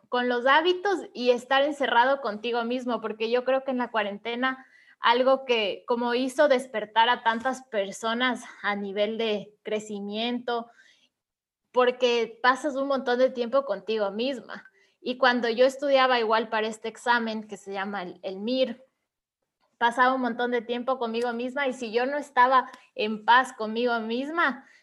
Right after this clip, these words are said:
no podía estudiar porque mi cabeza ya cansada empezaba con un montón de pensamientos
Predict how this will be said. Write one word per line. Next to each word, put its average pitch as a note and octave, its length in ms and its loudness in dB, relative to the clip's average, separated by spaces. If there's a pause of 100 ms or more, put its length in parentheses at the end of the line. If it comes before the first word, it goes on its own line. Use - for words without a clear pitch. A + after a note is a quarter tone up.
no C#4 200 -2
podía C#4 260 6
estudiar B3 440 0
porque C4 280 -2
mi G#3+ 200 -10
cabeza A3+ 480 0
ya A3+ 240 0
cansada A3+ 500 0
empezaba G#3+ 540 -2
con F#3 240 -8
un G3 80 -12
montón F#3 300 -12
de F3+ 100 -10
pensamientos F3+ 760 -14